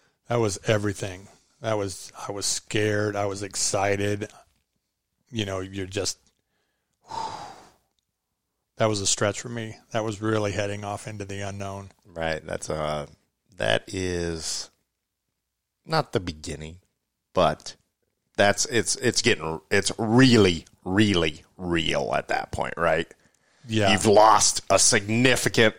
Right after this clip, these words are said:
Speaker 2: portion of the people that are also on the trail with you with the same ideals.
Speaker 1: There was
Speaker 2: You know,
Speaker 1: only
Speaker 2: you
Speaker 1: twelve of us
Speaker 2: Right, you go from
Speaker 1: going on.
Speaker 2: seventy-ish to twelve,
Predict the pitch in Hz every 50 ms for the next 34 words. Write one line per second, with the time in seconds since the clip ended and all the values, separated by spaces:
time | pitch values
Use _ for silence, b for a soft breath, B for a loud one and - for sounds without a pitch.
0 | _ - - - 117 104 95 92 - - 104 95 87 87 85 - b b b b
1 | b b b b b b b 123 104 85 98 95 - - 113 101 - - 98 90
2 | 95 92 95 85 80 80 82 85 - - 95 90 90 90 90 90 - - - 95
3 | 92 92 90 95 92 - 98 92 92 87 95 - - 95 - - 98 92 92 90
4 | 90 87 87 87 92 90 87 87 87 82 85 - - - _ _ _ _ _ _
5 | _ _ _ - 143 147 127 110 107 110 139 131 143 131 147 180 214 202 139 104
6 | 104 - 139 143 131 104 113 117 123 120 113 - 123 120 135 147 143 139 143 143
7 | 135 131 131 131 127 123 120 120 120 123 117 - - - - 127 107 - - -
8 | 139 117 107 104 101 104 104 101 - -